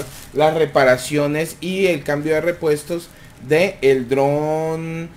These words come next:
Hubsan H quinientos dos E que tengo desarmado, no, no lo puedo mostrar ahorita, y el que les voy a mandar. Este es el que, el que les voy a mandar.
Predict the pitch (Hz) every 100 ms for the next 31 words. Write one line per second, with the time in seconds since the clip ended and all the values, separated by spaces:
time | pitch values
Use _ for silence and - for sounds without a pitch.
0 | - - 170 165 - 190 165 165 165 -
1 | 156 156 175 165 156 131 127 127 156 151
2 | 151 151 147 - 160 220 - - - -
3 | 131 131 135 156 156 180 165 165 147 147
4 | 175 151 123 131 135 139 143 156 147 151
5 | 143 156 156 147 156 156 - - - 208
6 | 240 160 147 147 131 120 127 143 156 120
7 | 120 113 - 123 - 151 170 160 - 143
8 | 117 107 101 101 117 131 117 107 117 131
9 | 123 110 143